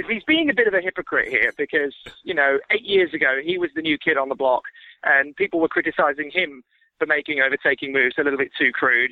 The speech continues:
He's pulled moves on Button on, in the past, Alonso, Hamilton. You know, all of them have had the Vettel factor. I mean, speak to Mark Webber about overtaking moves from Vettel and he'll tell you everything there is to know about it. So it's quite funny now that Vettel is, uh,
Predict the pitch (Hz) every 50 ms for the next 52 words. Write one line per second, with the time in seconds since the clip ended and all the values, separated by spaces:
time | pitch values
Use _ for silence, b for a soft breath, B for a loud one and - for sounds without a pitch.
0 | - - - 143 147 135 - - - 160 147 135 123 - 151 147 143 127 147 139
1 | 139 135 - 147 139 - - 160 147 139 139 139 135 135 131 - - 160 139 135
2 | - 147 135 131 131 - - _ - 123 131 131 127 135 139 - 143 131 131 139
3 | 135 - 120 120 123 127 - - 135 131 131 127 127 _ b b b b b b
4 | b - 160 147 143 139 143 - - - 247 247 220 175 - 185 165 156 165 165
5 | - - 160 156 147 _ _ _ _ _ _ - 156 156 151 151 151 143 170 -
6 | 143 131 - - 170 147 143 _ _ - 113 120 131 B B B B B B 147
7 | 156 151 151 - - - 214 - - 170 165 147 131 139 156 160 147 127 120 123
8 | 131 131 131 131 - 139 131 131 - 170 147 139 - 135 131 131 131 131 - -
9 | 139 139 143 147 139 - _ - 113 120 127 123 127 131 127 151 147 - - 147
10 | 123 123 131 131 127 135 135 135 135 135 143 - - 151 160 175 175 143 127 123
11 | 113 110 123 120 - - 180 170 165 - 202 190 - - - 247 254 - - _
12 | - 202 190 180 156 151 147 165 156 135 107 95 113 - _ _ _ _ _ _
13 | _ - 156 151 143 131 190 180 - - 151 139 120 120 117 _ _ - 160 147
14 | 151 147 - - - 156 147